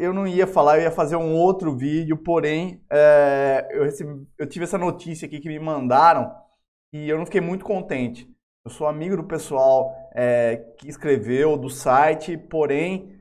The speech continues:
é, é um negócio muito sério e eu tive que falar isso aqui, me senti na obrigação de falar alguma coisa, tá? Então, o massacre de Suzano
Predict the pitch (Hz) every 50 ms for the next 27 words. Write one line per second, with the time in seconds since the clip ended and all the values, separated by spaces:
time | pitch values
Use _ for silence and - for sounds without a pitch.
0 | _ _ _ _ - 135 139 139 139 135 131 120 110 131 135 135 147 151 147 147
1 | 151 156 151 156 156 - 170 170 190 185 - - 156 135 139 147 156 156 165 165
2 | 160 165 - - 202 226 226 214 190 196 - - 165 147 143 135 135 135 131 -
3 | 151 - - - 127 143 175 190 - - - _ _ _ _ _ 131 127 - -
4 | - - 175 175 175 165 170 185 196 180 185 - - 160 165 160 - - 160 156
5 | 156 156 156 170 175 170 - - 123 123 107 101 104 95 - 135 147 143 123 -
6 | - - _ _ _ _ _ _ _ _ _ _ _ _ _ _ _ _ _ _
7 | _ _ _ _ _ _ _ _ _ _ _ _ _ _ _ _ _ _ _ -
8 | 151 165 170 175 175 170 - - 170 170 - - - - - 175 143 143 156 156
9 | 165 175 190 190 190 - -